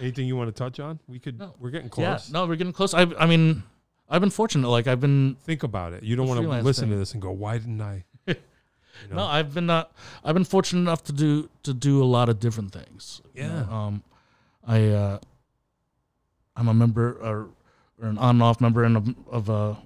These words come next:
Speaker 2: kind of a community orchestra called the, well, it's a, it's a, it's a real orchestra, the Chelsea Symphony out of, out of, Con-, out of, uh, out of Chelsea, New York.
Speaker 1: Okay.
Speaker 2: Out of, uh, that neighborhood
Speaker 1: Yeah.
Speaker 2: in the city. And,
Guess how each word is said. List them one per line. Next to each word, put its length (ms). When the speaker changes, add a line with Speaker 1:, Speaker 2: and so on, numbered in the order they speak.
Speaker 2:
kind 160
of 80
a 40
community 460
orchestra 500
called 200
the, 100
well, 120
it's 100
a, 40
it's 200
a, 100
it's 160
a 40
real 140
orchestra, 300
the 100
Chelsea 340
Symphony 440
out 160
of, 220
out 120
of, 240
Con-, 160
out 120
of, 120
uh, 40
out 60
of 120
Chelsea, 340
New 120
York. 220
Speaker 1:
Okay. 220
Speaker 2:
Out 100
of, 140
uh, 160
that 220
neighborhood 440
Speaker 1:
Yeah. 140
Speaker 2:
in 80
the 60
city. 340
And, 360